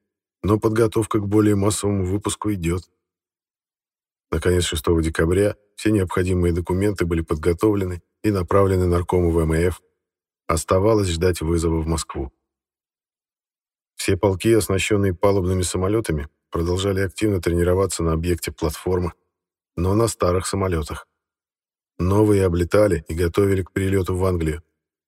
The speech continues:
Пикировщики и торпедоносцы продолжали вылеты на поиск и уничтожение вражеских конвоев на Балтике.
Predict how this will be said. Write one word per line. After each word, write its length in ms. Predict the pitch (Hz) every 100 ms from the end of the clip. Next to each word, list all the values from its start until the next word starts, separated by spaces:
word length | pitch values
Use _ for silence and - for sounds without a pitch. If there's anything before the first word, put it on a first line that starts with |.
| _ -
Пикировщики 640 | 82 92 104 113 - 98
и 40 | 95
торпедоносцы 840 | 98 92 92 95 107 110 - 85
продолжали 600 | - 92 92 101 107 95
вылеты 400 | 92 90 85 85
на 100 | 82
поиск 400 | - 98 87 -
и 40 |
уничтожение 540 | 90 85 92 95 92 90
вражеских 460 | 92 90 82 -
конвоев 480 | - 92 98 92 82
на 80 | 82
Балтике. 500 | 80 78 - -